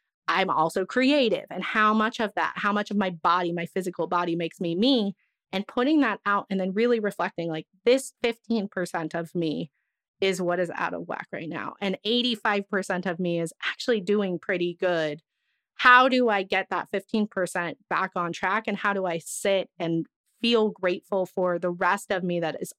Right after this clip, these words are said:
also actually in the place that I want it to be, and not letting it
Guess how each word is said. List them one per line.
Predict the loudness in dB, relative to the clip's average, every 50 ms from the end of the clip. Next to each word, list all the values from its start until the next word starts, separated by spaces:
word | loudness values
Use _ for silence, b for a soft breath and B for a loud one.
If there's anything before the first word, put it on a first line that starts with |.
| _ 0
also | 0 0 0 0 -2 -2 0 0 0 0 0 -2 -2 -6 _ _ _ _ _ _ _ _ _ _ _ _ _
actually | 2 2 2 2 0 0 0 0 0 -2 -4
in | -4 -4 -2 0 0
the | -2 -4 -6 _ _
place | -2 -2 -2 -4 -6
that | -6 -4 -4
I | -2 -4
want | -2 -2 -2 -4 -4 -4
it | -6 -8 _ _ -6
to | -6
be, | -4 -4 -4 -2 0 0 0
and | 0 0 0 2 2
not | 4 2 2 0 -2
letting | -4 -2 -2 -2 -2 -2
it | -4 -4 -6